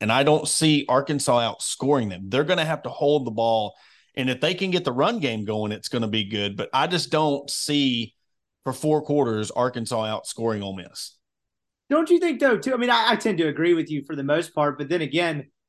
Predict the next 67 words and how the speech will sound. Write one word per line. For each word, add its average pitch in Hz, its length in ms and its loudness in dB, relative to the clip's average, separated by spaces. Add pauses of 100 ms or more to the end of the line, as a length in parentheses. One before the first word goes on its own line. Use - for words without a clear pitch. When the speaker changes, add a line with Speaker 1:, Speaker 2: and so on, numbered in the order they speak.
(120)
Speaker 2:
like, 151 360 -2 (160)
does 143 160 -4
Ole 175 160 4
Miss 170 260 0
end 156 140 -2
up 156 160 0
wanting 151 220 -4
to 139 40 -8
be 160 200 6
there, 135 220 2
right? 147 280 0
When 151 120 -4
we 151 120 -2
talked 160 240 0
about 147 160 0
on 135 80 -2
your 143 140 -2
show 147 180 -2
last 135 340 -2
night, 139 240 -4
kind 139 160 -4
of 127 60 -8
the 123 80 -12
tangible 139 440 -4
goals 139 360 0
are 120 80 -8
gone, 147 460 2
and, 120 200 -12
you 139 160 -8
know, 131 60 -4
they, 139 240 -6 (160)
they 131 160 -6
get 143 100 0
Speaker 1:
Yeah. 110 100 4
Speaker 2:
punched 143 280 -6
in 139 40 -8
the 127 60 -10
mouth, 135 280 -6
do 139 80 -6
they 127 120 -8
actually 139 320 -6
get 135 140 -8
back 131 180 -6
up 139 160 -8
off 175 140 -8
the 131 80 -12
mat? 160 260 -4 (160)
Like, 247 80 -2
doesn't 302 220 0
it 359 80 2
just 330 180 0
feel 262 80 2
like 226 120 2
a 220 40 0
game 196 240 2
you'll 185 140 0
know 180 220 0
a 147 80 -2
ton 185 260 -6
about 156 280 0
the 139 60 -6
football 156 400 -4
game 151 220 -4
after, 139 320 -6
like, 120 200 -6
three 135 220 -4
drives 123 480 -6